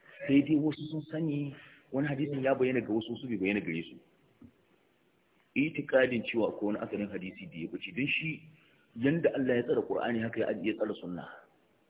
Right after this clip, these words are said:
Wato hadisi Allah ya rinka samar da wasu mutane, na sha bayanin cewa kwakwalwansu billahi ya fi ƙarfin kwamfuta. Don kwamfuta kowace iri ce sai ta yi booting,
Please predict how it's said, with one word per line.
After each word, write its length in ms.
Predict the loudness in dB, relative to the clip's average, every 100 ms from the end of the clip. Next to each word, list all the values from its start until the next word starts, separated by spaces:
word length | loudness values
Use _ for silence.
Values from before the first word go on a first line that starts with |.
| _ _ _ _ _ _ _ _ _ _ _ _ _ -2
Wato 420 | -2 0 -2 -2
hadisi 640 | -6 -6 0 0 0 -2 -4
Allah 300 | -2 2 4
ya 120 | 4 4
rinka 320 | 2 0 -2 -2 -8 -20 -20 -6
samar 260 | 0 0 0
da 120 | -2
wasu 160 | -2 -4
mutane, 320 | -4 -4 -2
na 140 | -2 -2
sha 160 | 0
bayanin 400 | 0 2 0 -2
cewa 200 | -4 -4
kwakwalwansu 640 | -2 0 2 2 2 -2 -10 -12 -20 _ _ -8
billahi 400 | 0 2 4 2 2
ya 80 |
fi 60 | 2
ƙarfin 280 | 0 -2 -6
kwamfuta. 420 | -8 -8 -12 -12 -20 _ _ _ _ _ _ _ _ _ _ _ _ _ _ _ _ _ _ _ _ -6
Don 160 | -4
kwamfuta 460 | -2 -4 -4 0 0 0
kowace 360 | -2 2 2 0
iri 160 | -2 -4
ce 120 | -6
sai 100 | -10
ta 60 | -4
yi 60 | -4
booting, 320 | -4 -6 -10